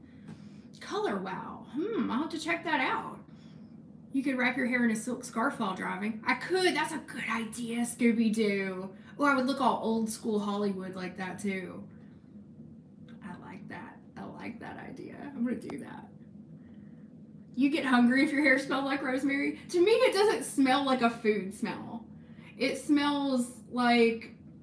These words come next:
er, it smells like herby to me, but not, like, in a food way. I don't know. That makes no sense. You know what I'm saying.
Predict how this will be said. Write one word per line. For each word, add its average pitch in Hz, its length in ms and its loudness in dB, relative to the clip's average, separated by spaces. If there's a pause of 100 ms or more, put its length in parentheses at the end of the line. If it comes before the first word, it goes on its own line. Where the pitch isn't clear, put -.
(280)
er, 339 240 2
it 330 100 0
smells 427 180 2
like - 180 2
herby 226 520 0
to 226 100 -2
me, 208 160 2
but 214 140 0
not, 262 220 4
like, 277 140 2
in 254 80 4
a 220 140 0
food 226 340 2
way. 175 260 -6
I 226 120 2
don't 180 160 -2
know. 180 100 -6
That 190 140 -2
makes 190 200 -4
no 175 120 -8
sense. 165 340 -8
You 254 60 0
know 208 80 2
what 180 60 -2
I'm 170 80 -6
saying. 175 380 -10